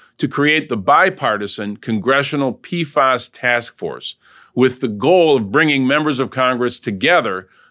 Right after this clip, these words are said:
to help educate and work on cleaning up P fas chemicals. When members of Congress learn more about P fas and realize their constituents are impacted, they've been much more likely to act.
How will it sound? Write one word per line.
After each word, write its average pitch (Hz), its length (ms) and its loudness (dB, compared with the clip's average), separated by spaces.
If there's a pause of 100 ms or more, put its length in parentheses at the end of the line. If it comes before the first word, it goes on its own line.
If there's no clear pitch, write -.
to 120 100 -4
help 113 200 0
educate 147 600 0
and 107 160 -4
work 143 360 2 (220)
on 110 160 -2
cleaning 147 500 2
up 117 280 0
P 120 160 -4
fas 101 480 0
chemicals. 87 680 -8 (920)
When 131 160 6
members 175 260 4
of 170 140 -2
Congress 147 400 0
learn 143 420 4
more 139 320 6
about 123 280 -2
P 139 180 -2
fas 85 360 -4
and 120 220 -2
realize 117 640 2 (240)
their 151 400 4
constituents 113 800 -4
are 104 120 0
impacted, 90 720 -2 (440)
they've 117 160 0
been 117 160 4
much 139 280 2
more 123 240 0
likely 107 460 -2
to - 240 -8
act. 80 460 -6